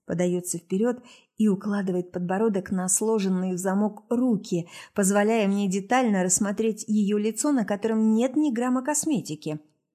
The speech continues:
Идеальное даже сейчас. «Заработал», сжимаю челюсть, «а ты, я смотрю, на дно спустилась».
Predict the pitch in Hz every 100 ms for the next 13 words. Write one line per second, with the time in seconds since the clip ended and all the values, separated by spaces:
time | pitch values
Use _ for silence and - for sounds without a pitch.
0 | _ _ _ - 196 165 190 202 190 175
1 | 180 175 170 - 170 180 156 175 - 190
2 | - - - - _ _ _ _ _ -
3 | 214 185 160 156 180 247 233 185 147 196
4 | 226 - _ _ - 220 220 226 226 226
5 | 220 233 226 220 208 - - _ 220 220
6 | 220 214 247 285 285 262 254 262 262 262
7 | - _ 262 285 277 233 208 190 202 -
8 | 285 - - 175 135 139 - -